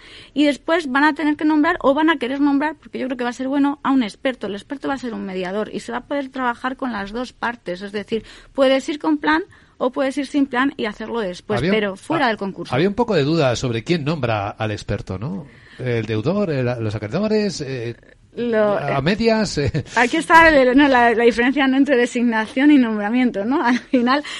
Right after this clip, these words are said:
Speaker 1: la realidad es que quien elige al experto, eh, en principio con la ley en la mano, es el deudor o los acreedores que lo solicitan y el juez lo nombra.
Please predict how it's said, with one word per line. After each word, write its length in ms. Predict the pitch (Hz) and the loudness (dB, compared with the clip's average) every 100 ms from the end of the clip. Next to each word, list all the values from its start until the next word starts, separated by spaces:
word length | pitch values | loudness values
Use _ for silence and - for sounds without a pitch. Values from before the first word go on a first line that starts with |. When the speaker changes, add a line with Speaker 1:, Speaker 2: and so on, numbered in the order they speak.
| - | -2
Speaker 1:
la 180 | 220 240 | 4 4
realidad 480 | 240 226 226 240 269 | 6 4 4 4 2
es 80 | 277 | 0
que 120 | 302 | -4
quien 240 | 233 226 | -2 -2
elige 480 | 208 214 277 - 180 - | 0 0 0 0 -6 -2
al 200 | 226 214 | 0 0
experto, 720 | 202 - 254 269 254 302 - | -2 -2 -2 -2 -6 -6 -4
eh, 540 | 190 202 190 185 180 - | -4 0 0 0 -2 -4
en 160 | 190 | -8
principio 360 | 175 180 180 233 | -8 -8 -8 -6
con 140 | 233 | -2
la 80 | 226 | -2
ley 160 | 220 220 | 0 0
en 100 | 220 | 0
la 100 | 208 | 0
mano, 320 | 247 294 311 - | 2 4 2 -2
es 240 | 214 214 | -6 -4
el 100 | 202 | -8
deudor 400 | 185 190 240 339 - | -6 -4 -4 -4 -6
o 80 | 202 | -6
los 180 | 196 196 | -6 -8
acreedores 600 | 180 196 190 196 220 254 | -10 -6 -4 -4 -6 -8
que 100 | 262 | -10
lo 100 | 214 | -8
solicitan 680 | 202 180 180 214 - 170 - - - - | -8 -10 -8 -10 -6 -8 -10 -18 -20 -4
y 120 | 208 | -2
el 120 | 208 | -2
juez 340 | - 220 262 - _ - | -4 -4 -4 -6 _ -12
lo 200 | 196 185 | -8 -4
nombra. 440 | 202 233 175 143 | -2 -2 -4 -10